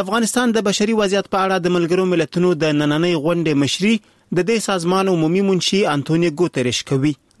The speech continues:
دا غونډه چې ګډونوال یې د همدې سازمان د غړو هیوادونو وزیران دي، په جنوا کې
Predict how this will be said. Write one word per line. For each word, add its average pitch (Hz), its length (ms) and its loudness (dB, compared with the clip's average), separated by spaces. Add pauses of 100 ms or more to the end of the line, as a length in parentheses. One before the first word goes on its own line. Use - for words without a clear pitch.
دا 208 100 2
غونډه 208 400 0
چې 185 180 0
ګډونوال 170 420 0
یې 160 120 -2
د 143 120 -2
همدې 151 360 -2
سازمان 156 420 0
د 147 120 0
غړو 160 240 0
هیوادونو 147 500 0
وزیران 175 480 0
دي، 190 100 0 (380)
په 165 240 0
جنوا 196 260 0
کې 220 160 -4